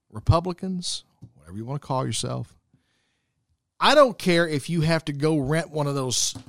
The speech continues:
eighteen passenger vans from Hertz or whoever the hell rents cars now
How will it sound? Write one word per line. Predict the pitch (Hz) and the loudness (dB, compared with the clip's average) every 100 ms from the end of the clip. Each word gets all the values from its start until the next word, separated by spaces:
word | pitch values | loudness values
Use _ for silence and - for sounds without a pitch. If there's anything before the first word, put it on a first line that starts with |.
| - - | -18 -4
eighteen | 180 190 - 190 190 165 | -4 -4 -8 -6 -6 -8
passenger | - 170 165 165 143 131 | -4 -2 -2 -6 -6 -8
vans | 127 139 151 143 101 76 67 - - - _ _ _ _ _ _ - | -6 -6 -6 -6 -8 -12 -8 -4 -4 -6 _ _ _ _ _ _ -12
from | 139 123 113 104 | -10 -8 -12 -14
Hertz | 95 160 175 123 - 123 | -8 -4 -4 -4 -10 -12
or | 110 | -12
whoever | 143 160 143 | -12 -14 -12
the | 127 | -12
hell | 135 139 123 | -10 -10 -10
rents | 139 - | -12 -12
cars | - 131 117 87 | -10 -10 -8 -12
now | 87 76 69 | -12 -16 -18